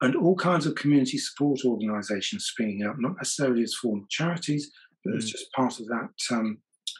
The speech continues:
Speaker 1: uh, wider voluntary sector. And, um, one of the things that really impressed was the Royal Voluntary Service recruited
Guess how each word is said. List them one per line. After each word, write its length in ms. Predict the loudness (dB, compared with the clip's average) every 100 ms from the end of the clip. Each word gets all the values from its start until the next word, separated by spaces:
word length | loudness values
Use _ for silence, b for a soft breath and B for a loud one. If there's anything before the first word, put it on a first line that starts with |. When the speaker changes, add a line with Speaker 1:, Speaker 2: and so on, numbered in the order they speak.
| _ 0
Speaker 1:
uh, 160 | 0
wider 640 | 2 2 2 2 -2 -2 -4
voluntary 340 | -4 -4 -4
sector. 580 | -4 -4 -6 -8 -10 -12 -16 _ _ _ -4
And, 360 | 2 4 4 2 0
um, 340 | 2 4 2 b b _ 0
one 180 | 4
of 60 | 4
the 60 | 4
things 240 | 4 4 0
that 220 | -4 2
really 240 | 4 4 4
impressed 520 | 0 -4 -6 -6 -6
was 240 | -6 -4 -2
the 180 | 0
Royal 300 | 0 2 2
Voluntary 340 | 2 0 -2 -4
Service 800 | -2 0 0 -4 -6 -6 -6 -10 _ _ _ _ _ -4
recruited 680 | -2 2 2 0 -4 -4